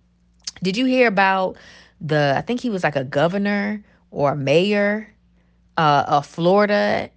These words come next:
and he was caught in a room, a hotel room, um, and came out as bisexual, and he was married with little kids?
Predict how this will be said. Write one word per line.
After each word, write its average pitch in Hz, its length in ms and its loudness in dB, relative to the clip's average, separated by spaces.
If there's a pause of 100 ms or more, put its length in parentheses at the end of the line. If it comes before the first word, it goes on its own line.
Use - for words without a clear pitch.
(120)
and 139 460 -2
he 202 140 -4
was 185 180 -4
caught 202 240 -2
in 165 100 -2
a 151 80 0
room, 202 640 -2 (560)
a 147 140 2
hotel 208 540 0
room, 208 600 -2 (400)
um, 147 220 0
and 135 100 -4
came 202 240 0
out 190 240 2
as 143 400 2
bisexual, 220 920 -4
and 147 160 -4
he 214 140 -2
was 208 160 -2
married 220 340 2
with 160 140 0
little 214 200 0
kids? 247 560 -6